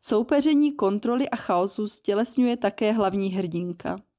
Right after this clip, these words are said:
Ve společnosti působí zcela vyrovnaně a navenek nevyjadřuje své obavy, svůj vnitřní chaos. Spatřit je ale diváci můžou v dlouhých detailních záběrech její tváře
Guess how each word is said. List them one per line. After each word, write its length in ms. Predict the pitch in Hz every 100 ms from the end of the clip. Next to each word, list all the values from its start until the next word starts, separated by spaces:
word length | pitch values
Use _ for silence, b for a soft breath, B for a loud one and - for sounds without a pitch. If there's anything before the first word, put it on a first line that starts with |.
| b b b b -
Ve 120 | 180
společnosti 720 | - 240 240 - 254 254 262
působí 440 | 240 220 - 214 220
zcela 360 | - 233 247
vyrovnaně 680 | 220 196 190 196 190 190 185 -
a 80 |
navenek 460 | 185 190 226 233 233
nevyjadřuje 600 | 202 196 220 208 220 214
své 320 | - 202 202
obavy, 460 | - 165 170 165 208
svůj 300 | - - 190
vnitřní 440 | 180 185 - - 185
chaos. 640 | - - - 220 - - b b b b b
Spatřit 500 | - 208 208 - 262
je 140 | 294
ale 160 | - 240
diváci 500 | 214 226 233 233 -
můžou 360 | 220 214 233 214
v 80 |
dlouhých 440 | 196 202 233 262 247
detailních 640 | - 214 233 240 233 233 202
záběrech 580 | 196 190 208 214 226
její 200 | 233 233
tváře 680 | 214 175 180 175 196 185 190